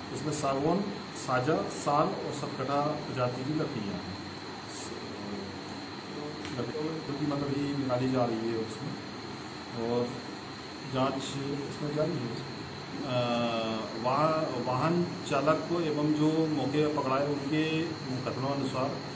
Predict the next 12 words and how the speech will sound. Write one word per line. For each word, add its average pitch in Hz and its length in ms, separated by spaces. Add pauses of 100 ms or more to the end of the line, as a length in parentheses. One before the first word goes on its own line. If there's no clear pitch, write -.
(180)
ये 143 400
वाहन 147 540
जम्मू 123 340 (400)
सिंधी 127 580
कोई 117 180
है 113 180
यहाँ 107 180
पर 127 120
बागवानी 110 580
के 104 320 (800)
उनके, 160 500
अ, 131 640